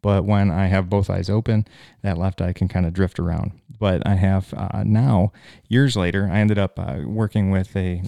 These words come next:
uh, a vision expert here in Bay City where I now live, and they did prescribe prism glasses, and, uh, they work great, actually. And, uh, I don't know why the, uh, doctor in Ann Arbor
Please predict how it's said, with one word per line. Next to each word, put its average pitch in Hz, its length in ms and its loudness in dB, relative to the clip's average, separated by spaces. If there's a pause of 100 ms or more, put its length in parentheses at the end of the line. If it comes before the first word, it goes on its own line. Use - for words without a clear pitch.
uh, 90 240 -6 (440)
a 104 140 -4
vision 101 260 2
expert 92 320 -2
here 101 220 2
in 95 260 0
Bay 90 160 -4
City 123 300 0
where 90 120 2
I 90 60 0
now 110 220 2
live, 98 240 -2 (340)
and 110 140 4
they 117 80 6
did 147 180 0
prescribe 98 480 -2 (140)
prism 98 260 0
glasses, 85 580 -6
and, 101 300 0
uh, 95 260 0
they 104 160 0
work 120 260 0
great, - 340 -4
actually. 101 480 -4 (100)
And, 107 220 -2
uh, 98 120 -4
I - 60 -6
don't 110 100 -4
know 107 60 -2
why 110 400 2 (240)
the, 90 400 -4 (320)
uh, 98 100 -8
doctor 98 320 -4
in 98 260 0 (380)
Ann 92 120 -4
Arbor 101 340 0